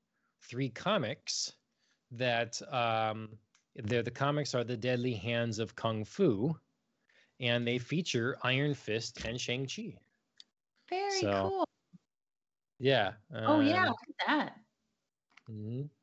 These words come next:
Speaker 1: So
Speaker 2: Shang-
Speaker 1: I have not yet read them,
Speaker 2: Okay.
Speaker 1: but, uh, there's, there's three,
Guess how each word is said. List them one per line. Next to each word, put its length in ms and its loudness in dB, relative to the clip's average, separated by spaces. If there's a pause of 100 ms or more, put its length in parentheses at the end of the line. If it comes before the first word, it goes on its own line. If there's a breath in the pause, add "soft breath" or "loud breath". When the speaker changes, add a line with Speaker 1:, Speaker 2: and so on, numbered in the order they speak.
(1000)
Speaker 1:
So 440 4
Speaker 2:
Shang- 100 0 (120)
Speaker 1:
I 100 0
have 140 2
not 240 2
yet 200 2
read 320 0
them, 320 -2 (340 soft breath)
Speaker 2:
Okay. 300 0
Speaker 1:
but, 80 -4
uh, 420 -2 (120)
there's, 520 -2 (240)
there's 260 -2
three, 580 0